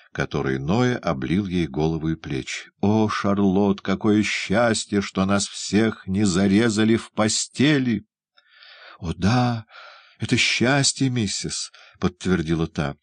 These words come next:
«Надеюсь только, что это послужит уроком хозяину, чтобы он впредь не брал этих ужасных созданий, которым с самой колыбели предназначено стать убийцами и грабителями».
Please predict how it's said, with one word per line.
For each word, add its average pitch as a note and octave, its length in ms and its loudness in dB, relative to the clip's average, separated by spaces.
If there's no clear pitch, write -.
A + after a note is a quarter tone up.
«Надеюсь G#2 460 2
только, A2+ 280 2
что - 220 0
это G#2+ 180 2
послужит A2 560 0
уроком A2 400 2
хозяину, A2+ 600 0
чтобы G2 280 0
он G2 120 2
впредь G2 460 0
не A2+ 120 0
брал G#2 360 2
этих E3 300 0
ужасных C3 480 0
созданий, A2+ 640 0
которым G2 420 2
с - 60 -4
самой G2+ 440 0
колыбели G2+ 640 2
предназначено F#2+ 880 0
стать - 380 -2
убийцами F#2+ 600 2
и F#2+ 80 4
грабителями». F#2+ 760 2